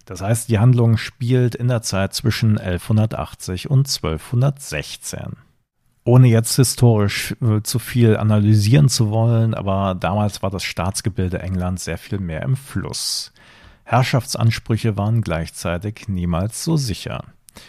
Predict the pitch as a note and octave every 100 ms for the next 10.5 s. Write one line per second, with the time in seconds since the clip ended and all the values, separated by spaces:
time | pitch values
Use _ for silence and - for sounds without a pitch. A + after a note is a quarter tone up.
0 | - - _ - A#2+ B2+ G3 F3 E3 E3
1 | D#3+ D3 - B2+ - A#2+ C3 - - A2+
2 | A2+ A#2 - A#2 A2+ A2 G#2+ E2 E2 D#2+
3 | - F#2+ F#2+ F#2 F2+ - - G2 G2 F2+
4 | F#2 - G#2+ F2+ F#2+ F#2 F#2 G2 F#2 B1
5 | - A2+ D3 A2 A2+ - - A2+ A#2 G2+
6 | - F#2 F#2 - G#2+ G#2 G2+ - - A#2
7 | - D#3 - D3 F#2+ C#2+ C#2 G2+ G2 F#2
8 | G#2 G2 F#2 F2 F2+ G2+ F#2+ E2+ F#2+ C#3
9 | F3 - D#2 D#2 G#2 F#2+ F#2 G2+ A2+ -
10 | - G#2+ A#2+ A#2+ -